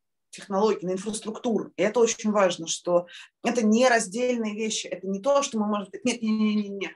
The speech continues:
вот это практики о цифре <laughs> или там о сетях, мы их откладываем». Да не можем мы это разделить толком,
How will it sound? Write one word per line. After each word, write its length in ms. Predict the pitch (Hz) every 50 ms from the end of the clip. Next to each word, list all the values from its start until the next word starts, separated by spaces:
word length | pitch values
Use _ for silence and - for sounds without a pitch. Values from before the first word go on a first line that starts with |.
| _ - _
вот 100 | - 226
это 120 | 233 240 240
практики 500 | 254 269 269 269 - - - - - 175
о 180 | 165 - 190 202
цифре 640 | - - 320 339 339 - - 220 - 180 175 - _
<laughs> 60 | _ -
или 180 | 202 208 180
там 280 | - - 165 165 160 - -
о 80 | 196
сетях, 560 | 202 - - 196 - 262 277 311 320 311 - _ _ - - - -
мы 140 | 226 262 262
их 100 | - 233
откладываем». 720 | 220 - _ _ - 277 294 320 254 262 202 175 156 156 - _ _ _
Да 80 | - 202
не 80 | 240 262
можем 340 | 277 294 294 262 208 202 202
мы 80 | 190 170
это 100 | - 175
разделить 420 | 185 175 - 196 202 208 180 - -
толком, 440 | 185 180 175 - - - - -